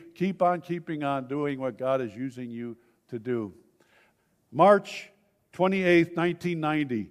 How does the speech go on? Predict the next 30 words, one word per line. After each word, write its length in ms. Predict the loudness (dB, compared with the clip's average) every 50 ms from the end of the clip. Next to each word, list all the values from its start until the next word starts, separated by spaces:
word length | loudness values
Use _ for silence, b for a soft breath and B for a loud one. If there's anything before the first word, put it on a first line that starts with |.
| b b b b b b
the 100 | -6 0
Bulls 300 | 4 6 6 6 6 4
were 120 | 0 -4
playing 340 | -2 -2 -2 0 0 0 -2
the 80 | -4 -6
Cleveland 580 | -6 -2 0 2 2 2 2 0 0 -2 -2
Cavaliers. 720 | 0 2 2 2 2 0 0 0 0 2 2 2 0 0 2
Michael 340 | 2 2 2 2 0 -2 -4
Jordan 360 | -2 0 0 2 0 0 0
had 160 | 0 2 2
a 40 | 0
record-breaking 920 | 0 2 4 4 4 4 2 -4 -4 -2 -2 -2 -2 -2 -2 -4 -4 -2
night. 220 | -2 -2 -2 -2 -4
He 120 | -6 -10
dominated, 880 | -10 -2 2 4 6 6 6 4 2 0 0 -2 0 -2 -2 -4 -6 -10 b b b b b
scoring 420 | b -2 2 4 4 4 4 2 0
sixty-nine 840 | -2 0 0 -2 -2 -4 -6 -4 -2 0 0 2 2 0 0 -2
points, 500 | -6 -6 -2 -2 0 0 -2 -4 -6 -10
a 120 | -12 -10
career 460 | -8 -6 -4 -2 0 0 0 0 0 0
high. 400 | 2 2 2 2 2 -2 -6 -12 -20 _ _ _ _ _ -20 -20 b b b b b b b b b b b b b b b b b b b
Another 340 | 2 6 6 8 8 6 4
player, 420 | 2 2 2 4 4 4 4 4
a 80 | 2 4
guy 240 | 4 4 4 4
named 260 | 2 0 -2 -2 -4 -6
Stacy 460 | -4 0 2 2 2 0 -2 -4 -6
King, 380 | -4 -4 -2 0 0 0 0
a 80 | 0 0
rookie, 500 | 0 2 0 0 0 -2 -4 -4 -4